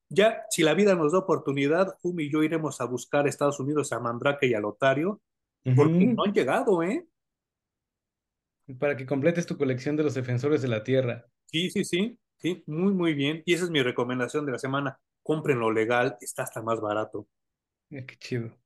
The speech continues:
Speaker 1: Hum, muchas gracias.
Speaker 2: Gracias a ti, Manuel, a los que nos escuchan. Espero que les haya gustado Shazam. Léanla, güey, o sea,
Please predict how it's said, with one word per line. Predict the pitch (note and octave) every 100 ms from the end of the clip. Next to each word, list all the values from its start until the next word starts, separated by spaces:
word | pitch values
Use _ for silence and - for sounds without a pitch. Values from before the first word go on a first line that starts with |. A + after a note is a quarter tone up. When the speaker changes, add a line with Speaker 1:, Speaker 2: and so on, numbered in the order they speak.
| _ _ _ _ _
Speaker 1:
Hum, | C4 C4 - - - -
muchas | G3 F#3+ A3+
gracias. | A3 G3+ F#3+ F#3 - _ _ _ _ _ -
Speaker 2:
Gracias | G#3 F#3
a | F3+
ti, | G3
Manuel, | F#3+ G3
a | F#3+
los | D3+ -
que | D3
nos | B2+
escuchan. | B2+ F3+ F#3 F#3+ F#3+ F#3 -
Espero | C3 - D#3+
que | D#3
les | C3+
haya | D3+
gustado | D3 B2 D#3 D3+
Shazam. | B2+ A#2+ D3+ D#3+ F3 - _ _ _ _ _ _ _ -
Léanla, | E3 F#3 E3+ D3
güey, | C#3+ C#3+ C3 C3
o |
sea, | - C#3+ C#3 C3+ C3+